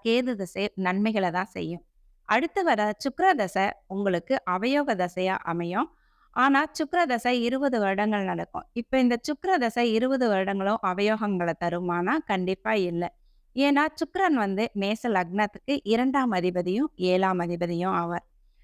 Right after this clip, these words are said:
இரண்டாம் அதிபதிக்குரிய பணங்களையும் சொகுசான வாழ்க்கையும் நல்ல குடும்பத்தையும் சுக்கிரன் தான் அமைச்சு கொடுக்கணும். சுக்கிரன் உங்க ஜாதகத்துல ஒரு நல்ல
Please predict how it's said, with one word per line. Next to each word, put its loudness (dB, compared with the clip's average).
இரண்டாம் 2
அதிபதிக்குரிய 0
பணங்களையும் 2
சொகுசான 2
வாழ்க்கையும் 0
நல்ல 2
குடும்பத்தையும் -4
சுக்கிரன் 0
தான் 0
அமைச்சு -4
கொடுக்கணும். -4
சுக்கிரன் 2
உங்க 2
ஜாதகத்துல 2
ஒரு -2
நல்ல 2